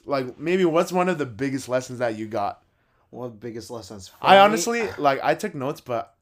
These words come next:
Speaker 1: man,
Speaker 2: <laughs>
Speaker 1: it all escapes me.
Speaker 2: Well, like, the one thing that I can, like, remember off the top of my head right now is probably from,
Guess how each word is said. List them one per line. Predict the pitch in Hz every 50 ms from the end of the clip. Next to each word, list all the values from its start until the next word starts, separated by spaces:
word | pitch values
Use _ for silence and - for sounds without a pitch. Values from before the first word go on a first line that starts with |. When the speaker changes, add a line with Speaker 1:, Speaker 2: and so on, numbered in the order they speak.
| _ _ _ _
Speaker 1:
man, | - 113 110 101 98 92 92 92 - - - - - -
Speaker 2:
<laughs> | - 202 185 - - 226 - - _ - - - -
Speaker 1:
it | 123 120 117
all | 110 110 110
escapes | 110 - - - 92 95 101 - - -
me. | 104 98 101 104 - _ _
Speaker 2:
Well, | - 131 147 147 143
like, | 139 147 143 135 - 127
the | 127 139
one | 127 131 143 147 139
thing | 160 143
that | 139 139
I | 127 127
can, | - 131 127
like, | 123 117 110 110 _
remember | - 110 110 113 113 113 113 110
off | 107 107 107 -
the | 101
top | 92 - 110 104 101 -
of | 104
my | 104 101 98
head | 98 113 110 104
right | 104 98 98
now | 113 113 107 107
is | 104 -
probably | - _ 127 117 117 117 113
from, | 113 - 131 110 104 104 104 104 90